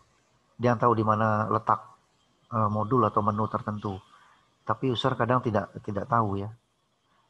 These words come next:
dia nggak paham karena bukan dia yang buat. Baik, berikutnya maintenance, perawatan, oke. Ini gampang di maintenance nggak aplikasinya?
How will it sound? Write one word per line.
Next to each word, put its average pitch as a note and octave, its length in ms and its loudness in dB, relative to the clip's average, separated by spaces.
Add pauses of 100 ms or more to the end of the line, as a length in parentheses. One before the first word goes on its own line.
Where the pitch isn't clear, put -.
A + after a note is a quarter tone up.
(260)
dia A2+ 160 -6
nggak G#2+ 160 -8
paham G#2+ 240 4
karena G#2 160 -2
bukan G#2 240 -4
dia G2+ 160 -4
yang G#2 80 -4
buat. G2+ 240 -4 (1400)
Baik, A2 240 -2 (160)
berikutnya A#2 560 -4
maintenance, A#2+ 560 -2
perawatan, A2 560 4
oke. - 240 -4
Ini A#2+ 320 -2
gampang A#2 320 4
di A#2 80 2
maintenance B2 400 0
nggak - 480 -4
aplikasinya? B2+ 560 -4